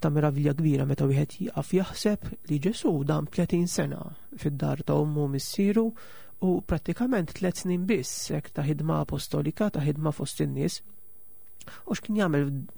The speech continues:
f'dawn it-tletin sena? Eh, hekk xi, xi awturi hekk ta', tal-ispiritualità jikkonsidraw hekk il-, Alla li jinħ-,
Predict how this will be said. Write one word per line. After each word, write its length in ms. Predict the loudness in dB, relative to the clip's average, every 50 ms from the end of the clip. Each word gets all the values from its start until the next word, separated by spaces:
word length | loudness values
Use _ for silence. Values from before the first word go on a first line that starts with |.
| -16 -12 -6 -2
f'dawn 280 | 0 2 4 4 2 2
it-tletin 360 | 2 0 2 2 2 2 2
sena? 280 | 2 0 0 -2 -4 -6 -10 -14 -16 -14 -14 -16 -16 -16 -8 -2 0
Eh, 280 | 2 2 4 4 2 2 0 -4 -8 -14 -14 -14 -14 -14 -14 -14 -14 -14 -14 -12 -2 0
hekk 300 | 0 0 0 -4 -8 -10 -10 -10 -14 -16 -16 -16 -16 -16 -16 -16 -16 -16 -16 -16 -16 -16 -16 -16 -16 -12 -8
xi, 260 | -4 0 2 4 4 6 6 6 4 2 2 0 -6 -12 -14 -14 -14 -16 -16 -16 -12 -10
xi 200 | -2 0 2 4
awturi 540 | 4 2 2 2 2 4 4 4 4 4 4 4
hekk 200 | 2 0 -2 -4
ta', 160 | -2 -2 -2 -2 -2 -4
tal-ispiritualità 800 | -4 -4 -4 -4 -2 -2 -2 0 0 0 0 0 2 2 2 2
jikkonsidraw 720 | 2 0 0 0 0 0 2 2 2 4 4 4 4 2
hekk 180 | 2 0 0 0
il-, 160 | 0 0 -2 -4 -8 -12 -18 -18 -18 -18 -18 -18 -18 -6 0
Alla 320 | 2 2 4 4 4 4
li 220 | 4 4 4 2 2 0 -2 -6
jinħ-, 540 | -4 0 2 2 2 2 0 -6 -10 -14 -14